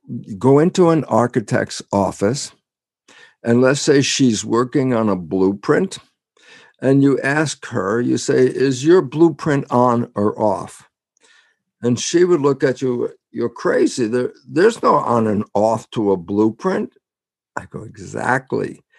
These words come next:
Genes are just blueprints. The mind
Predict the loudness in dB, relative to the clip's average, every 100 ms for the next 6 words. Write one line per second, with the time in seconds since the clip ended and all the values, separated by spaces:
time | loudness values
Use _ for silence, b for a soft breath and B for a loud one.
0 | b b b b -6 0 2 2 -2 -8
1 | -4 -2 0 0 -2 -4 2 2 0 -6
2 | -6 -12 -20 _ _ b b b b -8
3 | -4 -2 0 0 2 4 4 4 4 2
4 | -2